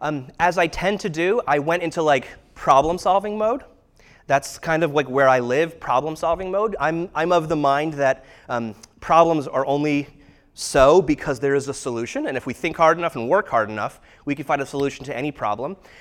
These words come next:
And so I start to paint this picture for this guy of all of the things that, like, I wanna do, I wanna see, I wanna see done here. And so I start kinda launching into all of the scenarios, right? And it's like, you know, this is the thing that we wanna do here. And so if we could do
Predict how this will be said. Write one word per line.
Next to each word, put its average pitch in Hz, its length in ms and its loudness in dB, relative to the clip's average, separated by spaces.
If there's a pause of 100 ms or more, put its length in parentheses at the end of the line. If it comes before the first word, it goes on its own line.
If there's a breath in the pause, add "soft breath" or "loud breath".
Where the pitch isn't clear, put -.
(140 loud breath)
And 151 80 -8
so 180 100 0
I 175 120 0
start 247 240 -2
to 190 100 -6
paint 214 420 -6
this 160 160 -8
picture - 460 -6
for 143 140 -10
this 139 180 -10
guy 101 320 -2 (600)
of 131 100 -8
all 160 240 4
of 170 140 -2
the 165 80 -2
things 156 340 -2
that, 143 140 -4
like, 127 180 -2 (320 loud breath)
I 156 80 0
wanna 165 220 2
do, 156 320 -2
I 135 40 0
wanna 117 200 -6
see, 208 340 -4
I 135 60 0
wanna 131 260 -6 (220)
see - 240 -6
done 110 180 -6
here. 202 480 -4 (320 loud breath)
And 156 80 -4
so 170 140 0
I 156 80 0
start - 580 0
kinda 180 220 0
launching 160 500 0
into 151 160 -6
all 143 260 2
of 139 60 -2
the 135 80 -6
scenarios, 104 720 -6
right? 113 240 -2 (380 loud breath)
And 143 100 -2
it's - 160 -4
like, 151 320 2 (140)
you 160 100 -2
know, 139 140 2
this 185 200 2
is 202 80 -8
the 180 120 -8
thing 180 160 2
that 170 100 0
we 143 80 0
wanna 135 240 2
do 131 160 -6
here. 92 460 -8
And 139 100 -10
so 151 220 0 (280 loud breath)
if 143 160 -8
we 208 140 0
could 151 220 -8
do 160 320 0